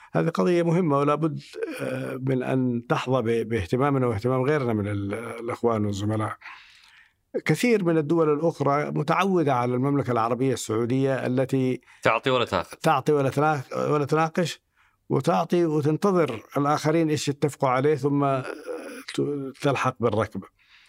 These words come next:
Speaker 1: أعتقد الآن المملكة العربية السعودية في غير هذا الوضع، وينبغي أن يقبل، آه، المجتمع العربي والمجتمع الدولي بأن هناك دورًا مهمًا وكبيرًا المملكة العربية السعودية تؤديه في الوقت الحاضر،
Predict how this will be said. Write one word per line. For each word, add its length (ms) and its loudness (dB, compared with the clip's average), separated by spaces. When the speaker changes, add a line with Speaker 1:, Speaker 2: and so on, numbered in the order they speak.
Speaker 1:
أعتقد 380 0
الآن 300 2
المملكة 420 0
العربية 320 0
السعودية 400 0
في 140 0
غير 220 0
هذا 180 0
الوضع، 320 -4
وينبغي 500 0
أن 100 2
يقبل، 420 -2
آه، 460 -4
المجتمع 560 0
العربي 420 2
والمجتمع 480 0
الدولي 460 0
بأن 580 -2
هناك 360 0
دورًا 340 2
مهمًا 600 0
وكبيرًا 460 0
المملكة 500 -2
العربية 320 0
السعودية 460 -2
تؤديه 400 0
في 80 -6
الوقت 280 -2
الحاضر، 460 0